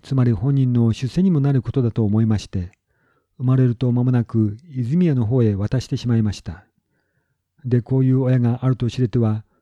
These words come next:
世間の手前もあり、当人のためにもならないというので、私は相当の手当をもらいまして、せがれとは一生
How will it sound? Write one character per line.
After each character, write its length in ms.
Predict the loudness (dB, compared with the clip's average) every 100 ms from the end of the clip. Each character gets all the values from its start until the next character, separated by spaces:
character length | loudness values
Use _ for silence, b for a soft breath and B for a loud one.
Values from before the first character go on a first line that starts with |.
| _
世 200 | -6 -4
間 200 | -2 0
の 120 | 0
手 120 | -2
前 180 | 0 0
も 140 | 2 2
あ 60 |
り、 240 | 0 -2 -8 _ _ _ _
当 160 | -4 -2
人 180 | 0 0
の 140 | -2
た 120 | -2
め 100 | 0
に 60 | 2
も 160 | 2
な 100 | 2
ら 80 | 0
な 100 | 0
い 60 | -2
と 100 | -2
い 60 |
う 20 | -2
の 120 | 0
で、 200 | -2 -6 _ _ _ -8
私 420 | -4 -4 -6 -2
は 240 | 0 -2 -6 _ -12
相 200 | -6 -4
当 160 | 0
の 140 | 0 0
手 200 | 0 -2
当 140 | 0
を 40 | 0
も 100 | 2
ら 80 | 2
い 60 |
ま 120 | 0
し 80 | -2
て、 280 | -4 -6 -6 _ _ _ _
せ 180 | _ -2
が 80 | 0
れ 100 | 0
と 120 | 0
は 220 | 0 -2 -6 _ _
一 160 | -10 -6
生 300 | -2 0